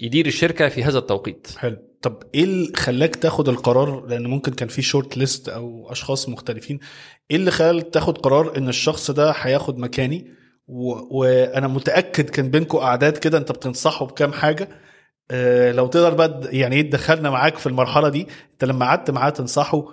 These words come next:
Speaker 2: وهو بتقول له: "خلاص، أنت إيه، تم اختيارك يا فلان، آه، أنا عايز أنصحك بكذا، كذا، كذا، كذا، عشان تبقى ناجح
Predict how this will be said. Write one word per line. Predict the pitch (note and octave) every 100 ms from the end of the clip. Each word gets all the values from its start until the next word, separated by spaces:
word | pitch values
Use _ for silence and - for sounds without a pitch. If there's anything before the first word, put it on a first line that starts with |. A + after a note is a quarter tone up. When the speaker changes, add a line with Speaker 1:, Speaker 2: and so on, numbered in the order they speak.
| - _
Speaker 2:
وهو | A#2 C3+ D3 C#3+
بتقول | B2+ C3 C#3
له: |
"خلاص، | C3+ C3 C3
أنت | A#2+ A#2
إيه، | A2+ C3 - - _ -
تم | C#3+ C#3
اختيارك | - C3 C3+ C3 -
يا | B2 B2
فلان، | C3 B2+ D3+ F3 - - _ _ _ _ -
آه، | A#2+ A#2 -
أنا | B2+
عايز | A#2+ C3+ C3+
أنصحك | B2 C#3+ D3 C3
بكذا، | A#2 C3 B2
كذا، | A#2+ B2 B2
كذا، | C3 C3
كذا، | B2 B2 C#3
عشان | - A2+ B2+
تبقى | B2+ A2 A#2+
ناجح | C3 C3 -